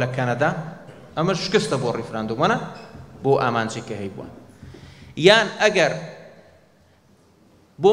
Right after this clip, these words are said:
مەسەلەیەکی سربەخۆیی، نەتەوەیی گەورەی ئاوها ئەو پەڕەکەی پەنجا، پەنجا و پێنج لە سەدی خەڵکی کوردستان بیوتایە بەڵێ، چلو پێنج لە سەدی خەڵکی کوردستان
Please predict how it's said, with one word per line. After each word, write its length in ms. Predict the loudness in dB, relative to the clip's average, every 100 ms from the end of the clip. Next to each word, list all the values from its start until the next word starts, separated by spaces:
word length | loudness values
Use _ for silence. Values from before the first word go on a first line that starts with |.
| 6
مەسەلەیەکی 680 | 2 2 6 6 4 0 -6 -2
سربەخۆیی، 760 | 0 0 -2 0 0 2 2 -2
نەتەوەیی 540 | 0 0 2 2 0 2
گەورەی 380 | 2 4 4 4 4
ئاوها 360 | 4 4 4 2 -2 -12 -2
ئەو 100 | 0 2
پەڕەکەی 360 | 4 2 0 -2 -2
پەنجا، 300 | -4 0 0 0
پەنجا 240 | 0 2
و 80 | 2
پێنج 140 | 0 0
لە 40 | 0 -2
سەدی 180 | -2 -2
خەڵکی 220 | -2 -2 -6
کوردستان 260 | -2 -2 0
بیوتایە 380 | -2 0 2 2 6
بەڵێ، 260 | 6 6 0 -6 -12 -16 -20 -18 -12
چلو 200 | -8 -4 0
پێنج 160 | 0 0
لە 40 | -2
سەدی 200 | -2 -4 -6
خەڵکی 220 | -4 -6
کوردستان 300 | -8 -4 -2